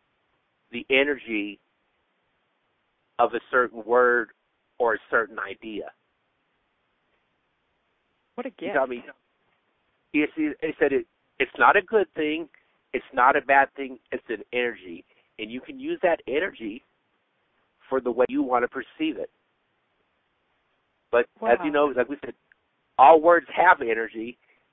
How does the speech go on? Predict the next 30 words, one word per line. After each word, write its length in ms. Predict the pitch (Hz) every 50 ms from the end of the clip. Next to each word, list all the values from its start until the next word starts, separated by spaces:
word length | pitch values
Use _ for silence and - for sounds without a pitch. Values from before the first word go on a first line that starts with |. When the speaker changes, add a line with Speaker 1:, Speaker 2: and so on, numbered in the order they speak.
| _ -
Speaker 1:
And 100 | - 120
my 120 | 120 123 120
father 280 | - 123 127 131 131 - -
said, 180 | 117 117 117 _ _ _ _ _ _ _ _ _ _ _ _ _ _ _ _
"You 160 | - 123 147 165
perceive 500 | - - 208 - - - 190 185 175 170
it 80 | 165
how 180 | - - 156 147
you 220 | 147 139 139 143
want, 400 | 139 127 131 139 147 147 156 151 - _ _ _ _ _ _ _ _ _ _ _ _ _ -
but 120 | 135 131
it's 160 | 135 131 117 - - - _ -
just 180 | 160 156 - -
coming 280 | - - 156 147 151 143 - -
to 40 | 139
you 380 | 127 123 131 131 131 131 131 - - _ -
as 200 | - 123 123 123 117
it 160 | 117 110 - -
is. 260 | 120 110 101 98 80 - - _ _ _ _ _ _ _ _ _ _ _ _ _ _ _ _ _ _ _ _ _ _ _ _ _ _ _ _ -
And 140 | 110 107 110
you 100 | 127 135
perceive 380 | - 131 120 - - 135 123
it 80 | 113 -
the 80 | - 107
way 120 | 98 107
you 260 | 101 95 98 107 123 120
want 260 | 104 104 90 92 -
to 60 | -
perceive 320 | - - _ - 82 -
it." 140 | - - -